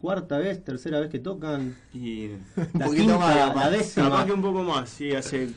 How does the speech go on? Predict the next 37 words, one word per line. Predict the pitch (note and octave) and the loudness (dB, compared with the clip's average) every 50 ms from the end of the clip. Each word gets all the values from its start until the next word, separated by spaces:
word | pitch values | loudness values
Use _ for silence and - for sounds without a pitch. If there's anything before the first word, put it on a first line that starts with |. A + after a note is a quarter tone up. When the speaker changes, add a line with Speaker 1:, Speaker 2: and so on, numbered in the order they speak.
| - - - - | -14 -20 -18 -10
Speaker 1:
Justamente, | - - A3 G#3+ G#3 G3+ G#3+ A3+ F#3+ F#3+ F3+ - | -4 -2 0 2 4 4 4 2 0 0 -2 -4
con | - - - - D#3 E3 | -6 -10 -8 -4 -2 -2
tantas | E3 A3 A3+ G#3+ G3+ G3 | 0 0 0 2 2 2
veces | G#3 G3+ - E3+ | 0 0 -2 -2
que | D#3+ | -2
han | E3+ E3+ D#3+ | -2 -2 -2
tocado, | D#3 D3 G3 G3+ G#3 G3 | -2 0 0 2 2 2
sientan | E3+ - - A#3 A#3+ F#3+ F3+ D#3+ | 0 0 -2 -2 0 0 2 2
la | D3 C3 | 2 2
comodidad | B2+ B2+ B2+ B2+ B2+ C#3 D3+ D3+ | 2 2 2 2 2 2 2 2
del | C#3+ B2+ | 2 2
lugar, | C3 C#3+ E3+ F#3+ F#3 F3 D3+ B2+ | 0 0 0 0 0 0 0 -2
se | B2+ A#2 | -4 -4
sienten | C#3+ F#3+ F#3+ F3+ E3 C3+ | -4 -4 -2 -2 -2 -2
como | C3 C3 B2+ | 0 0 0
Speaker 3:
Sí. | B2 A#2+ A#2 A2 | 0 0 0 -2
Speaker 1:
que | A#2+ A#2+ A#2 | -2 -2 -2
dentro | B2+ D3+ E3 E3+ E3 D3 C#3 C3 | -2 -2 -2 -2 -2 -2 -2 -2
de, | B2 A#2 A#2 A#2+ | -2 -4 -4 -6
de | A#2 A#2+ A#2 | -6 -6 -6
cierto | - E3 E3+ E3 - C3 | -4 -4 -4 -2 -2 -2
modo | D3 E3+ F#3+ E3 B2+ | 0 0 0 -2 -2
están | - - D3+ D#3+ D3 | -2 -2 -2 0 0
en | C#3 C#3+ | 0 0
una | D#3 D#3+ D#3 E3+ - | 0 0 -2 -4 -2
casa | - - E3+ E3+ D#3 C3+ | -2 -2 -2 -2 -2 -2
en | B2 | -2
la | A#2+ A2+ | -2 -2
que | A#2+ A2+ | -4 -4
pueden | A2+ C#3+ D3 D3 C3+ | -2 0 0 0 0
desenvolverse | B2+ B2 B2+ A#2 A#2 A2 A#2+ A#2+ B2+ C#3+ D#3 D#3 D#3 - - B2+ B2 A2+ A2 - - - - - - - - - | -2 -4 -4 -6 -6 -6 -4 -4 -4 -4 -4 -4 -6 -6 -8 -6 -6 -8 -10 -14 -20 -20 -20 -20 -20 -20 -12 -4
casi | - D3 D3 - - C#3 C3 B2+ B2 A#2+ A#2+ A#2 A2+ A2 | -2 -2 -2 -2 -2 -2 -2 -2 -2 -2 -4 -4 -4 -4
de, | A2 A#2 A#2 A#2 | -6 -6 -6 -6
de | A#2 B2 | -6 -4
una | B2+ B2+ C#3+ D3+ D3 | -4 -2 0 0 0
manera | C#3+ C#3+ C#3+ D3+ D3+ C#3+ C3+ | 0 0 0 0 0 0 0
muy | C3+ C#3 C#3 C3 B2 A2 G#2+ | 0 0 -2 -2 -4 -4 -8